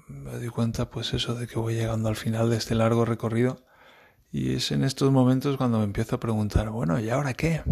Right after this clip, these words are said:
<laughs> ¿Ahora qué? Ah,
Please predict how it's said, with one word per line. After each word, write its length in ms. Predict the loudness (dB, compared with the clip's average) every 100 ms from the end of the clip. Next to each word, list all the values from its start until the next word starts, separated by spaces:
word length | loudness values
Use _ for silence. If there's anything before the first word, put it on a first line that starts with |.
| 4 4 8
<laughs> 440 | 10 10 8 2 -2 -10 -16 -18 -8
¿Ahora 480 | 0 2 4 2 2
qué? 400 | 2 0 -2 -16 -6
Ah, 500 | -4 -2 -6 -12